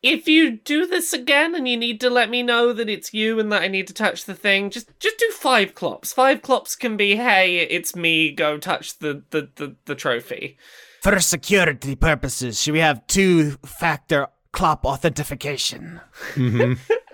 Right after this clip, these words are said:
Speaker 1: <laughs> Sh-
Speaker 3: You, you gotta consult your iPod in order to make sure you get your, uh, verification code to, uh, to pair with it, you know.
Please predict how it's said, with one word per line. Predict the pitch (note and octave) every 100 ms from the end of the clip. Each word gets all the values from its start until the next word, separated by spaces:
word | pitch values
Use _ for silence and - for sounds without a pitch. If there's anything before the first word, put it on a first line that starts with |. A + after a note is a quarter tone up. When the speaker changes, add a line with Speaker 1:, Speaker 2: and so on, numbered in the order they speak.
| _ - - - F#4+ G#4 F4+ - -
Speaker 1:
<laughs> |
Sh- | - - - C4+ - G#3+ - - - - - - -
Speaker 3:
You, | D3 E3 - - - - - A3+ F#3+ -
you | D3+
gotta | D3+ D3
consult | C#3+ C3 - C#3
your | G#2
iPod | - C3 B2+ B2 G#2+ -
in | B2
order | A#2+ A#2+
to | - B2 A2+
make | G#2 A#2 A#2
sure | -
you | A#2 A2+
get | B2 A2
your, | G#2+ G#2+
uh, | G2+ G2+ G2
verification | A#2 A2 A#2+ - A2 - A2 F#2
code | - G2+ F#2 F#2 - _
to, | - G2+ F#2+
uh, | F2 F2 D#2+ _ _ _
to | A2+
pair | - A#2+ G2
with | F2+ -
it, | F2 - _ _ -
you |
know. | F2 D#2